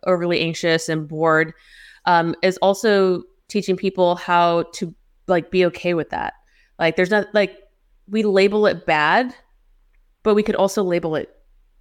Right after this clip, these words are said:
neutral or good, right? Being bored isn't, isn't necessarily a bad thing. It could be a good thing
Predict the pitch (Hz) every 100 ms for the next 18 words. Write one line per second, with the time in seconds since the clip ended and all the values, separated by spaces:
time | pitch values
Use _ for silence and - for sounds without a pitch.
0 | _ _ _ _ 190 196 202 247 254 330
1 | - _ - 185 175 180 151 170 - _
2 | - - _ 175 170 180 - - _ -
3 | - - 185 254 220 180 190 180 180 185
4 | 175 170 185 170 170 165 170 165 151 156
5 | 156 - 190 151 156 - 185 190 170 202
6 | 247 175 175 196 165 139 156